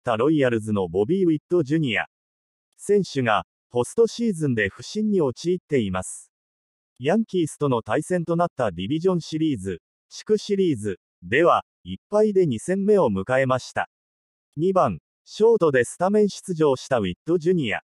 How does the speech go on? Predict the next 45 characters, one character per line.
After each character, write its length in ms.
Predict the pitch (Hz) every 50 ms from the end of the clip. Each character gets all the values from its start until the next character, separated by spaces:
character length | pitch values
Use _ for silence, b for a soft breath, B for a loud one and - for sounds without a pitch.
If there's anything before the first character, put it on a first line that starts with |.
| _ _ _ _ _ _ -
選 160 | - 208 214 196 -
手 80 | - 151
で 120 | 143 139
す 160 | - - 131
が、 200 | 123 113 107 110 - _ _ _ _
五 160 | 98 104 117
打 140 | 127 185 214
数 240 | - - 240 240 226
無 160 | 196 160 143
安 160 | 127 120 110
打 140 | 98 101 98
三 260 | - - - 143 190
三 240 | 196 - 214 220 214
振 240 | 196 - - 151 135
と 140 | - 120 110
絶 180 | 110 120 113 - _
不 120 | - -
調。 360 | _ - 117 107 98 90 82 - _ _ _ _ _ _ _ _ _ _ _ _ _
レ 160 | 113 120 120
ギ 120 | 127 180
ュ 20 | 208
ラ 140 | 220 220 214
ー 40 |
シ 260 | 190 - - 220 220 190
ー 20 |
ズ 140 | 156 156 151
ン 60 | 135
で 120 | 127 123
は 180 | 113 107 101 90
打 160 | 82 95 113
率 240 | 156 196 - - -
三 240 | - 220 220 214 190
百 220 | 160 147 135 -
三 280 | - - - 170 202 190
十 220 | 147 131 120 104
二 160 | 98 110 143
で 160 | 170 190 180 151
ア 80 | 123
リ 220 | 113 123 143 151 143
ー 20 |
グ 100 | 127 135
首 260 | 127 - - 127 127
位 20 | 120
打 120 | 120 123
者。 200 | - - 98 90